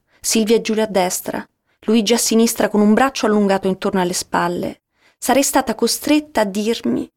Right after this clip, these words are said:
che il tempo scorreva perché persone che c'erano state non c'erano più.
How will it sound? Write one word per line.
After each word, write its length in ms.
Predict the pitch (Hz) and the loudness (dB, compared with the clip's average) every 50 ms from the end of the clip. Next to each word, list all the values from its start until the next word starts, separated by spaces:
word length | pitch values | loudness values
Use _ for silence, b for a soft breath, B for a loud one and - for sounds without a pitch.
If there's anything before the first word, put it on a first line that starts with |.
| _ _ _ _ _ _ _ _ | _ _ _ _ _ _ _ _
che 100 | - - | -2 -2
il 100 | 226 220 | -2 0
tempo 300 | 220 277 277 285 277 - | 2 2 2 2 2 0
scorreva 840 | 226 - - - 247 233 - 202 185 175 175 175 180 175 - 208 - - _ _ _ _ _ _ _ | -2 -4 -2 -2 -2 0 0 0 0 0 0 0 0 -2 -2 -4 -8 -14 _ _ _ _ _ _ _
perché 300 | - 220 220 - 226 226 | -4 -2 0 0 -2 0
persone 480 | - 240 - - - 294 294 285 269 | 0 -2 -2 0 2 2 2 2 2
che 100 | - 202 | 0 -4
c'erano 360 | 196 - - 233 220 220 220 226 | -4 -2 -2 0 0 0 0 0
state 360 | - - 190 160 160 - 180 | 0 0 -2 -2 0 -2 -2
non 120 | 175 185 | -2 -2
c'erano 340 | 185 - 226 208 208 214 208 | -2 -2 -2 -2 0 -2 -2
più. 260 | 208 - - - - | -2 -2 -2 -2 -4